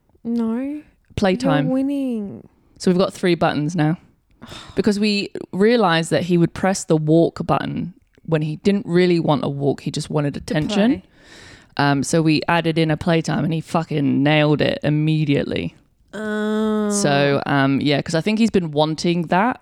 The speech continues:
Speaker 2: for a while. So he just, like, knew that that's the button now.
Speaker 1: He's far more advanced than Bundy.
Speaker 2: Well, you know.
Speaker 1: Bundy's much better at just telling me.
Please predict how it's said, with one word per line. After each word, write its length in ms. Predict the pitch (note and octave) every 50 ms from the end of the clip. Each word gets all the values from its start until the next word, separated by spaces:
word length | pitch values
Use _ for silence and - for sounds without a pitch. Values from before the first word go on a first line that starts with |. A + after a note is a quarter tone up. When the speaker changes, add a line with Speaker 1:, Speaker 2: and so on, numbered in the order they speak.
| - -
Speaker 2:
for 220 | - - D#3 D#3
a 80 | D3 D3
while. 440 | C#3+ D3 C#3+ C#3+ D3 E3 G#3 A#3
So 140 | A3+ - E3
he 100 | D#3+ D#3+
just, 300 | D#3 - D#3 - - -
like, 220 | D3+ C#3+ C#3 C#3 -
knew 320 | - D#3 D3+ D3 D3 C#3+ C#3+
that 120 | C#3 -
that's 260 | - C#3+ - - -
the 80 | - -
button 360 | F3 G3 G3+ - - - - -
now. 200 | C#3+ - - - _ _ _ _ _ _ _ _ _ _ _ _ _ _ _ _ _ _ - - - - _ _ _ _ - - - - _ _
Speaker 1:
He's 180 | - C#4 A#3 -
far 180 | - C#4 A3+
more 160 | G#3+ G3+ F#3+
advanced 420 | F#3 F3+ F#3 F#3+ F#3+ F3 - - -
than 120 | G#3+ G#3
Bundy. 380 | F#3+ G3 F#3 F3 F3+ F3+ F#3+ F#3+
Speaker 2:
Well, 300 | G#3+ A3 G#3+ G#3+ G#3 G#3+ - -
you 100 | - G3
know. 160 | D#3+ - - D#3 - - _ _
Speaker 1:
Bundy's 360 | - C#4 C4+ C4 D#4 E4+ D#4+
much 200 | - C#4+ G#3 -
better 180 | - A#3+ A3 G#3
at 80 | G3+ G3+
just 200 | G#3 G3 - -
telling 320 | - G#3+ F3+ F#3 F3 F3
me. 220 | F3 - - -